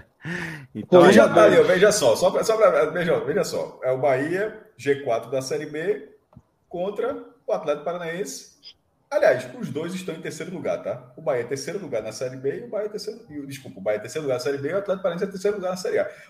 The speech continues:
Speaker 2: O Atlético Paranaense é, é aquela eterna capacidade de tá sempre lá em cima e ninguém nunca falar uma palavra. Meu irmão, se, se o cara, o terceiro, o cara faz assim, toma um susto. O Atlético Paranaense tá em terceiro lugar na primeira divisão, pô. Assim, é, é um, é um,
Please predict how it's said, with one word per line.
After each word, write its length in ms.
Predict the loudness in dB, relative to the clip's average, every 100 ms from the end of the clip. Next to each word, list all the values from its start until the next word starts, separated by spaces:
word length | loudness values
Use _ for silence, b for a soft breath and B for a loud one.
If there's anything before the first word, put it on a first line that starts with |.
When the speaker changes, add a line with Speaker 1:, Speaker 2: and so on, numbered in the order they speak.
| B
Speaker 2:
O 60 |
Atlético 280 | 0 2 2
Paranaense 420 | 0 0 -4 -4
é, 140 | -8 -4
é 160 | -2 -2
aquela 340 | -4 -6 -2 -2
eterna 440 | 0 4 4 4
capacidade 840 | -4 -4 -4 -6 -4 -2 -2 -4 -14 _ _ -12
de 100 | -2
tá 160 | -2
sempre 320 | 0 -2 -2
lá 100 | -2
em 80 | -2
cima 380 | -4 -6 -6 -6
e 40 |
ninguém 200 | -6 -8
nunca 200 | -8 -8
falar 220 | -4 -2 -2
uma 120 | -2
palavra. 420 | -4 -4 -6 -12 _ _ _ _ _ _ _ _ _ _ _ _ _ -4
Meu 80 |
irmão, 220 | 2 2 0
se, 180 | -4
se 100 | 0
o 60 | 2
cara, 460 | 4 4 0 -10 -18
o 100 | -12
terceiro, 520 | -6 -6 -4 -4 -4
o 40 | -2
cara 180 | -4
faz 180 | -2 -4
assim, 80 | -4
toma 140 | -6
um 40 | -8
susto. 360 | -6 -8 -10
O 500 | -16 _ _ _ _
Atlético 160 | -8 0
Paranaense 200 | 2 0
tá 60 | -4
em 40 |
terceiro 260 | -8 -8 -4
lugar 160 | -2
na 60 | -2
primeira 240 | -6 -8
divisão, 280 | -10 -10 -12
pô. 200 | -14 -20 _ _ _ _ _ _ _ -20 _
Assim, 280 | -18 -12 -8
é, 20 |
é 240 | -6 -4
um, 280 | -4 -4 -2
é 80 | -2
um, 440 | -4 -6 -12 -14